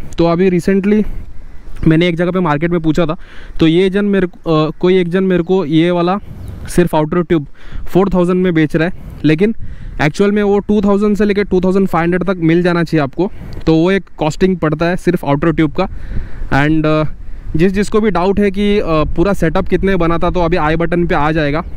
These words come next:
आप लोग उधर भी जाके देख सकते हैं कि, अ, total disc का setup का कितना costing आया था and overall मेरा restoration में कितना costing आया था। So that's about the folks। And now coming to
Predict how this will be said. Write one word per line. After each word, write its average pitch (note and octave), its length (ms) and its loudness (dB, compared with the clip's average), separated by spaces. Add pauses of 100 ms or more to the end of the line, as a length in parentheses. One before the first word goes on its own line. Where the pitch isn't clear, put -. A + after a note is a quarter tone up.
(240)
आप C3+ 200 0
लोग E3 240 0
उधर D#3+ 220 0
भी E3+ 120 2
जाके D#3 240 0
देख D#3 220 0
सकते - 340 0
हैं D#3 120 2
कि, E3 200 0
अ, - 40 -4 (1040)
total E3 380 2
disc D#3 300 -2
का E3 80 0
setup D3+ 340 -2
का D#3+ 80 0
कितना D3+ 280 0
costing D3+ 380 0
आया C#3+ 120 0
था D3+ 160 0
and D3 80 0
overall D3 320 0
मेरा C#3+ 160 0
restoration D3+ 440 0
में D3+ 140 0
कितना D3 220 0
costing C#3+ 380 0
आया B2 160 0
था। A#2+ 140 -4 (640)
So - 100 0
that's E3+ 300 2
about F#3 240 -2
the G3 240 0 (360)
folks। G#3 320 0 (680)
And D3 240 2
now E3+ 260 -2
coming F3+ 360 2
to G#3 200 2